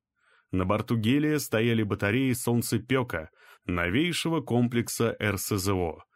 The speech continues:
ракеты которого достигали скорости до ста километров в секунду, а также лазерные системы "Пересвет" и "Скорчер",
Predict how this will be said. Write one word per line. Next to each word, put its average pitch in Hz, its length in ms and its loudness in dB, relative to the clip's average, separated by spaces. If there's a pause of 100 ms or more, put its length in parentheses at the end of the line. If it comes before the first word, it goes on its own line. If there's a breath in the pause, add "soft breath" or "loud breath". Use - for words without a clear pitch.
(180 soft breath)
ракеты 117 420 0
которого 104 460 0
достигали 117 500 0
скорости 127 460 0
до 113 180 2
ста 131 240 0
километров 113 560 0
в - 60 -10
секунду, 123 640 -2 (180)
а 95 140 0
также 175 320 2
лазерные 170 500 2
системы 127 520 2
"Пересвет" 113 600 0
и 147 80 2
"Скорчер", - 600 -2